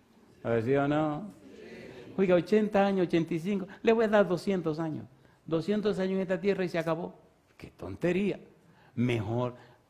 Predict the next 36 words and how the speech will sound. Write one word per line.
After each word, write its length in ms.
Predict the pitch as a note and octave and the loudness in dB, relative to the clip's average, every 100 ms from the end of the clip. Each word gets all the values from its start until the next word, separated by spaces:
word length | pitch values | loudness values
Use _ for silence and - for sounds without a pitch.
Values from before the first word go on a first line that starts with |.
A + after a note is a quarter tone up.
| - | -6
recibir 500 | F#3 - G#2 G2+ A#2 | -6 -4 -4 -2 -2
a 80 | A#2 | -2
Cristo 360 | A2 G#2+ C#3+ | -6 -6 -4
Jesús, 460 | D#3+ E3 C#3+ D3 - | -4 -2 -4 -4 -8
la 140 | A2 G#2 | -10 -8
salvación 500 | G2+ G2 F#2+ G#2+ G#2+ | -8 -8 -6 -4 -4
y 40 | |
la 100 | A2 | -2
vida 160 | A#2+ D3+ | -2 -2
eterna 300 | - B2 A#2 | -2 -4 -2
y 40 | |
vivir 380 | A2 A#2+ F#3 - - - | -2 0 -2 -4 -20 -10
por 200 | A2 F#2+ | -6 -4
la 80 | F#2 | -6
eternidad. 560 | - F#2+ F#2+ F2 - | -6 -8 -8 -10 -12
Amén. 920 | D#2 - - - - - - - - - | -18 -20 -20 -20 -20 -18 -16 -16 -16 -4
Qué 220 | A2 A2 | -2 0
cosa 320 | D3 D3+ E3+ | 0 0 0
linda 300 | F3 G3 D#3+ | 0 0 0
cuando 200 | B2+ G#2+ | 0 0
lleguemos 240 | G2+ G#2+ F#2+ | 0 0 -2
al 60 | |
cielo. 260 | B2 F#2+ G#2+ - - - - | -4 -6 -10 -18 -20 -18 -2
Y 100 | C#3 | 0
la 140 | C#3 | 0
gente 440 | B2 F#3 G#3+ G3 E3+ | 2 0 0 2 2
venga 360 | E3 F3 D3+ | 2 0 0
y 40 | C#3 | 0
me 140 | B2+ | 0
diga, 340 | B2+ C3 B2 C3+ | -2 -2 -2 -2
"Ay, 160 | C#3+ | -2
gracias", 600 | A2+ A2+ C3 C3 - A2+ | -2 0 0 -2 -6 -8
porque 280 | - A2+ A#2+ | -6 -10 -6
en 120 | B2 | -4
un 160 | G3+ A3 | -2 -2
sermón, 540 | F#3+ D#3+ B2 G#2+ A2 | -4 -4 -4 -4 -8